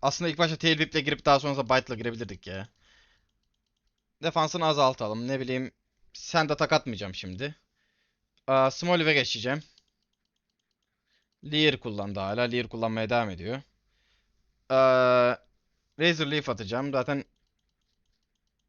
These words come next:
hiç vurmayacak değil mi? Aynen. Bir Razor Leaf daha atacağım. Azaltabildiğim kadar canını azaltacağım.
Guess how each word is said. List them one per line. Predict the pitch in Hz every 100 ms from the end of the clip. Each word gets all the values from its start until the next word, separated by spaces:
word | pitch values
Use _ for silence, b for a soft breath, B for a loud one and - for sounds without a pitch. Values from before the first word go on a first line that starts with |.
| 143
hiç | - 160 143
vurmayacak | 120 101 95 104 -
değil | 135
mi? |
Aynen. | 110 120 101 127 147 165
Bir | 156
Razor | 139 139 131
Leaf | 127
daha | 147 127
atacağım. | 110 104 123
Azaltabildiğim | - 160 160 170 147 151
kadar | 139 135
canını | 135 131
azaltacağım. | 135 131 123 117 107 127